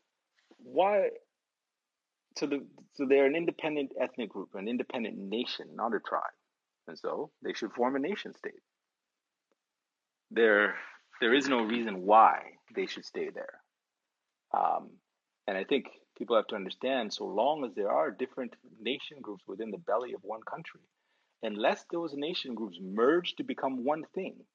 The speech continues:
by which that means you get rid of the old ethnic groups, and now some new thing is formed. Unless that happens, then two ethnic groups,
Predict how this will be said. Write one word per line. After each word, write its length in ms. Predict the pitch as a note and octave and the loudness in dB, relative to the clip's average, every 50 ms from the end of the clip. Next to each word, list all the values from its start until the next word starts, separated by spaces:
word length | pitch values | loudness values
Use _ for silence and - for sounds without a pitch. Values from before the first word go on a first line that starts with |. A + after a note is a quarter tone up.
| _ _ _ _ _ _ _ _ _ _ _ _ _ _ _ _ _ - | _ _ _ _ _ _ _ _ _ _ _ _ _ _ _ _ _ 4
by 100 | A2+ A2+ | 4 4
which 440 | A2 A2 A2 G#2 - - - - - - | 4 4 2 0 -2 -4 -4 -6 -2 2
that 200 | A2+ A#2+ B2+ B2+ | 2 4 4 2
means 260 | B2+ B2+ B2+ A2+ G#2+ | 0 -2 -4 -4 -4
you 80 | G#2+ | -2
get 160 | F#2+ A#2 A2+ G2+ | 0 0 0 0
rid 320 | F#2 G2 G2+ C#3 F#3 - | -2 0 2 4 4 4
of 160 | - F#2+ E2+ | 4 0 0
the 220 | - G#2+ G2+ G2 F#2+ | -2 -2 -2 -2 0
old 260 | - A#2 C3 C#3 A#2+ | 2 2 4 4 4
ethnic 240 | G#2+ - - - D2+ | 2 0 -2 -6 -12
groups, 380 | - - - - - - - - _ _ _ _ _ _ _ _ _ _ _ _ _ _ | -12 -14 -14 -14 -14 -16 -16 -16 _ _ _ _ _ _ _ _ _ _ _ _ _ _
and 140 | - A2 G#2 | -6 -4 0
now 260 | A#2 B2 B2 A2+ G#2+ | 2 4 4 4 4
some 240 | G2 - B2 G#2+ G2 | 2 0 -4 -4 -2
new 140 | G2 A#2 A2+ | -2 -2 -2
thing 220 | - - G2+ F2+ | -2 -4 -8 -8
is 120 | F2 - - - | -10 -14 -12 -10
formed. 300 | - F2+ - E2+ - - - - _ _ _ _ _ _ _ _ _ _ _ _ _ _ _ _ _ _ _ _ _ _ _ _ _ _ _ _ | -8 -8 -8 -8 -10 -16 -20 -20 _ _ _ _ _ _ _ _ _ _ _ _ _ _ _ _ _ _ _ _ _ _ _ _ _ _ _ _
Unless 400 | A2 A2+ A#2+ C3 C#3+ D3 - - - - - - | -4 -2 0 0 0 0 -4 -10 -20 -20 -2 4
that 180 | C3 C3+ D3 | 4 4 6
happens, 420 | C3 D3 C#3+ - - - - - - _ _ _ _ _ _ _ _ _ _ _ _ _ _ _ _ _ _ _ _ _ _ _ _ _ _ _ _ _ _ _ _ _ _ _ _ - | 4 2 0 0 -2 -6 -14 -18 -20 _ _ _ _ _ _ _ _ _ _ _ _ _ _ _ _ _ _ _ _ _ _ _ _ _ _ _ _ _ _ _ _ _ _ _ _ -4
then 420 | - A2+ A2 G#2+ G#2+ G2+ G2 F#2+ F2+ - _ _ _ _ _ _ _ _ _ _ _ _ _ _ - | 0 2 2 2 2 0 -4 -8 -10 -16 _ _ _ _ _ _ _ _ _ _ _ _ _ _ -2
two 220 | - D3+ D3+ D3 | 2 6 6 6
ethnic 200 | B2+ - C3 A2 | 6 4 2 -4
groups, 300 | G#2+ A2+ A2+ A2+ - - | -4 -4 -6 -6 -10 -18